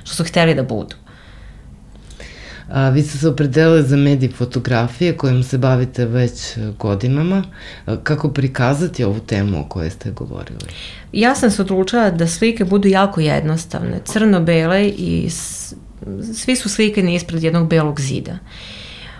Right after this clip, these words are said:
Speaker 1: U stvari, fotografije su kao za pasoš, tako su mi često i pitali, kao da li da gledaju kao za ličnu kartu. Ja sam uvek odgovarala da, kao za ličnu kartu, u stvari od napred, pogled u kameru i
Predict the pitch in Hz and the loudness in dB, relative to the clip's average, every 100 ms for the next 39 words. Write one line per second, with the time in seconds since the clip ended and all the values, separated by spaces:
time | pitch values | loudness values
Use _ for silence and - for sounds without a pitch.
0 | - 185 - 220 247 208 196 202 196 233 | -8 -2 2 4 2 0 2 2 2 0
1 | 220 175 233 233 180 175 175 190 - - | 0 0 4 6 6 2 2 2 2 -4
2 | 135 - 147 165 175 170 170 170 196 185 | -4 -4 -2 -2 0 2 2 4 2 2
3 | 165 156 151 160 143 156 160 175 175 165 | -2 -2 0 0 2 2 4 4 4 2
4 | 185 190 170 160 185 170 165 170 - 156 | 4 4 2 0 0 2 0 0 0 -2
5 | 156 147 - 160 175 170 170 - 165 175 | 0 -2 -2 -2 0 0 -2 0 2 2
6 | 175 202 165 - - 175 165 165 165 - | 2 2 0 -2 -6 -4 -2 -2 -4 -4
7 | 180 170 147 156 - 156 165 165 170 165 | -2 -2 -2 -6 -2 0 2 4 4 4
8 | 165 190 190 185 - - - 175 165 160 | 2 2 2 -2 -12 -6 0 2 2 0
9 | 160 160 160 175 196 196 196 - - - | 0 2 4 2 2 0 -2 -10 -16 -16
10 | - - 190 190 196 | -18 -2 2 4 2